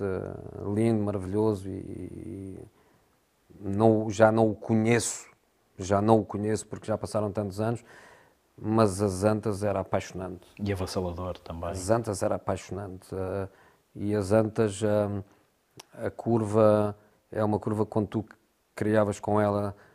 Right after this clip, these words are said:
Speaker 1: determinado tipo de, de empatia, a curva jogava contigo. E eles jogavam eles jogavam co-, comigo. Jogavam comigo porquê? Não, jogavam comigo porque a minha equipa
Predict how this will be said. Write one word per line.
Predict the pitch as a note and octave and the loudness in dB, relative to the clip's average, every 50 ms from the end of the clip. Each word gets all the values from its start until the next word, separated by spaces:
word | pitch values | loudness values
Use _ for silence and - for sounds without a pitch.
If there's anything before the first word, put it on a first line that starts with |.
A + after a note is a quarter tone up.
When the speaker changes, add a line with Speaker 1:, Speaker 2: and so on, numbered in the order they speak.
| _ _ _ | _ _ _
Speaker 1:
determinado | - F#2+ G2+ F#2+ - G#2 G#2 G#2+ G#2+ G#2 G2 - | -8 -6 -4 -2 0 0 2 2 2 2 0 0
tipo | - A2 G2 - - G2+ | -2 -4 -4 -2 -4 -4
de, | F2+ G#2 G#2 G2+ G2+ G2+ G2 G2 G2 F#2+ - _ _ _ _ _ _ - | -2 0 0 2 2 2 0 0 -4 -6 -8 _ _ _ _ _ _ -14
de | F#2+ F#2 F#2 G#2 | -12 -4 -2 0
empatia, | A2 G#2 G2+ G#2 F#2+ - - A2+ A2+ A2+ A2+ A2+ A2+ A2+ A2 - - _ _ _ _ - - - - | 0 0 0 -2 -2 0 0 2 4 4 4 4 4 2 -2 -8 -14 _ _ _ _ -20 -18 -14 -12
a | A2+ | -12
curva | - - - B2 A2+ G#2+ G#2+ | -6 0 2 4 4 4 4
jogava | F#2+ G2 A2 G#2+ G2+ G2+ | 4 6 4 4 4 2
contigo. | - G#2+ F#2+ - A2 G2+ F#2 - - - _ _ _ _ _ _ _ _ - | -2 -8 -8 -6 -6 -6 -6 -8 -14 -20 _ _ _ _ _ _ _ _ -14
E | - G2+ G#2+ | -8 -4 -2
eles | A#2+ B2+ B2 | -2 -2 -2
jogavam | A2 G#2 G#2+ A#2 B2 B2 B2+ A2+ A#2+ B2 B2 B2 B2 A#2+ B2 A#2+ - _ _ _ _ _ _ _ _ _ _ _ - | -4 -6 -2 2 4 6 6 6 2 0 -2 -2 -4 -6 -8 -12 -18 _ _ _ _ _ _ _ _ _ _ _ -8
eles | - A2+ A#2 A2+ G#2 | -4 -2 -2 -2 -2
jogavam | A2+ A2 B2 B2 A#2+ A2 A#2 A#2 A2 A#2 - | 0 4 6 6 6 6 2 -4 -6 -10 -12
co-, | - - A#2+ A2+ A2+ A#2 A2+ A#2 B2 B2 A#2+ A#2 A#2+ - - | -10 -8 -6 -4 -4 -4 -6 -6 -6 -8 -10 -12 -14 -16 -10
comigo. | - - A#2 A#2 B2+ B2+ A#2 F#2+ G#2 | -4 -2 0 2 2 2 0 0 -2
Jogavam | G2 G#2 C3 C#3 C#3+ | 2 4 4 4 4
comigo | B2+ - C3+ A#2 - | 2 0 -4 -4 -4
porquê? | - A2+ G#2+ - A2 G#2 G2+ | -6 -8 -6 -4 -4 -4 -4
Não, | G#2+ A2+ A#2+ C#3 C#3 C3+ B2+ B2 | -4 -4 -6 -6 -6 -6 -6 -6
jogavam | A2+ A#2 C3 C3 C#3+ C3 | -2 0 2 2 2 0
comigo | - C#3+ D3 C#3+ | -2 -6 -6 -6
porque | - - - D#3 | -8 -6 -4 -2
a | |
minha | C#3 C#3 C3+ B2+ | 0 0 -2 -2
equipa | - - C#3 - C#3+ C#3 | -2 -4 -2 -2 -2 -4